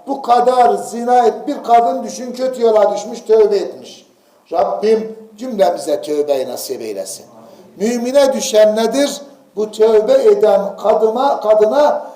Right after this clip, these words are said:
her türlü desteği vermektir. Maddi ise maddi, manevi ise manevi,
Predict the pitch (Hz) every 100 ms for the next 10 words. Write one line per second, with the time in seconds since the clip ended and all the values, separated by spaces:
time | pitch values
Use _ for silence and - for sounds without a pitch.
0 | - - 190 190 - - 202 202 220 226
1 | 202 - - 175 160 143 113 - - -
2 | - _ _ _ _ 139 151 - - 240
3 | 254 - 220 220 220 214 220 247 202 -
4 | - - 139 165 202 220 214 269 - 214
5 | 214 214 214 214 208 240 - -